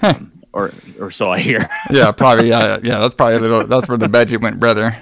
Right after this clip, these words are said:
Speaker 2: But we'll talk all about it, 'cause we're gonna be talking all about Sledgehammer by continuing our sleazy slasher month.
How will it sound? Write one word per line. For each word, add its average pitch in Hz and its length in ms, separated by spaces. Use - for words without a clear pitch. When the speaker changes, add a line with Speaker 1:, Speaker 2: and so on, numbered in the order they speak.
Speaker 2:
But 131 200
we'll 180 120
talk 156 260
all 135 200
about 117 240
it, 117 120
'cause 117 140
we're 139 120
gonna 139 100
be 127 100
talking 127 360
all 113 180
about 110 280
Sledgehammer 110 800
by 113 240
continuing 117 640
our 107 120
sleazy 113 720
slasher 113 680
month. 120 340